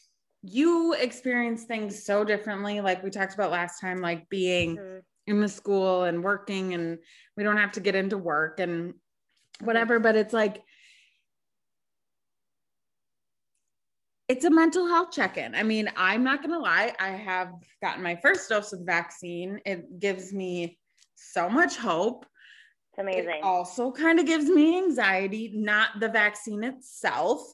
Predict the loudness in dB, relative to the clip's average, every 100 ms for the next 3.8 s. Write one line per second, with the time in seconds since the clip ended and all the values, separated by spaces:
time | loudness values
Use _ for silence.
0 | 0 2 2 0 -12 -12 -10 -10 -2 2
1 | 2 0 -6 -12 0 4 4 2 2 6
2 | 6 6 4 -2 -2 -4 -2 0 -2 -4
3 | -10 -8 -6 -4 -4 -4 -6